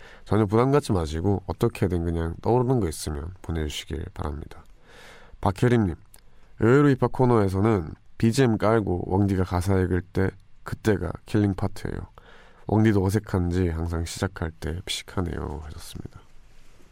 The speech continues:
네, 이거는 익숙해지지가 않네요. 그리고 더군다나 제가 이 노래들 다 알잖아요.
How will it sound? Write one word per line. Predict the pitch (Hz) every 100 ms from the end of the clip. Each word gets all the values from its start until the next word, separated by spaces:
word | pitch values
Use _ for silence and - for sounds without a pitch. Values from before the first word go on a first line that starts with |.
| - - - - - - - - - -
네, | 90 80
이거는 | 87 110 113 98 85 - -
익숙해지지가 | - - 135 120 117 123 110
않네요. | 69 69 76 87 - - - - - - - - -
그리고 | 127 143 143
더군다나 | 110 120 143 131 117 120 92 - - - - -
제가 | 110 85 127
이 | 110 120 135
노래들 | 104 110 123 120 107
다 | - 85
알잖아요. | 90 117 160 120 78 73